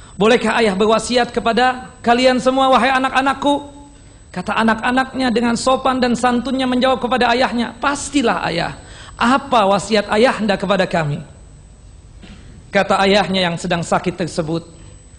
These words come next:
"Di lemari besi milik ayah tersebut, ada dua wasiat yang harus kalian laksanakan." "Apa itu ya, wahai ayahanda?" "Yang pertama,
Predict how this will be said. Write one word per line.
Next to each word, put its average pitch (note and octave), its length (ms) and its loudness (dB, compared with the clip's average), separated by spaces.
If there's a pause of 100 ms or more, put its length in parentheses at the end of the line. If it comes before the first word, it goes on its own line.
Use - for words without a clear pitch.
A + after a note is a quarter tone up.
(320)
"Di E3+ 160 -2
lemari F3+ 320 2
besi E3+ 320 -2
milik E3+ 320 -2
ayah F3+ 160 0
tersebut, D3+ 560 -4 (320)
ada F#3 160 0
dua F3+ 280 2
wasiat E3 520 0
yang F3 160 0
harus C#4+ 320 0
kalian G3+ 320 0
laksanakan." D3+ 560 -4 (1120)
"Apa C#4 320 2
itu B3+ 160 2
ya, A3+ 160 4
wahai G#3+ 320 6
ayahanda?" F#3+ 560 2
"Yang F#3+ 240 0
pertama, G3 640 0